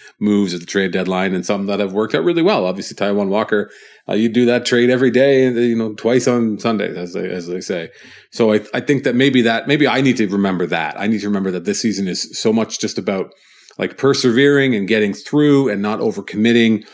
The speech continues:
and not burning anybody out. Uh, yeah, you know, uh, the team could have been better if some of the, the flyers that they took on the Tanner Roarks and the, and the Chase Andersons and the whomever else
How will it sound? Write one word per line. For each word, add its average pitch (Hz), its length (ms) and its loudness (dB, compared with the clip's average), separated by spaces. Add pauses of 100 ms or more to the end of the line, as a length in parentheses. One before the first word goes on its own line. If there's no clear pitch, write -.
(160)
and 101 120 0
not 104 380 -4
burning 107 340 0
anybody 98 460 -2
out. 117 340 2 (300)
Uh, 92 220 -2
yeah, 110 460 0
you 117 220 -4
know, 110 200 -2
uh, 113 360 -6
the 113 140 -6
team 123 260 0
could 151 160 2
have 127 120 4
been 120 120 2
better 117 300 0
if - 160 -6
some 117 180 -2
of 107 140 -4
the, 98 180 -4 (140)
the 104 160 -8
flyers 113 560 0
that 107 140 -6
they 104 120 -2
took - 460 -2 (440)
on 107 600 0 (560)
the 110 380 -2
Tanner 110 320 0
Roarks 107 600 0
and 98 140 -2
the, 95 180 -4
and 98 200 -8
the 95 120 -6
Chase 104 380 -2
Andersons 101 560 -4
and 92 240 -6
the 95 80 -8
whomever 95 480 -2
else 95 320 -6